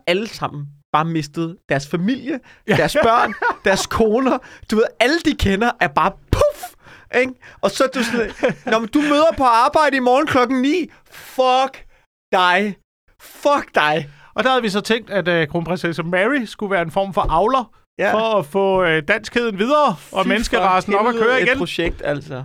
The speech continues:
Speaker 2: Så hvis I stiller jer op i kø over for Det Kongelige Kammer, så, øh, skulle vi nok kunne få produceret nogle nye mennesker derude.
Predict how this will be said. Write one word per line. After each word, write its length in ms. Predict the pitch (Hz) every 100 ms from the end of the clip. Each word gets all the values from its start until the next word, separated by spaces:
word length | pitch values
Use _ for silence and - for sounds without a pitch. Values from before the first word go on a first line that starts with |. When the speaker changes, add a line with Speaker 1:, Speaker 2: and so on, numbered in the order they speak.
| 143
Speaker 2:
Så 140 | -
hvis 200 | 196 185
I 80 | 240
stiller 280 | 240 285 240
jer 80 | 220
op 160 | 220
i 40 | 254
kø 280 | 240 285 233
over 240 | 196 226
for 200 | 202 226
Det 160 | 214 175
Kongelige 360 | 196 240 233
Kammer, 300 | 190 220 302 226 -
så, 440 | - 233 240 233
øh, 500 | 220 208 190 180 165 139 156
skulle 240 | - 190
vi 60 | 190
nok 140 | 190
kunne 280 | 208 233 202 -
få 140 | 190
produceret 640 | 175 185 160 - 208 202 151 -
nogle 200 | 175 175
nye 140 | 185
mennesker 320 | 196 170 -
derude. 220 | 170 139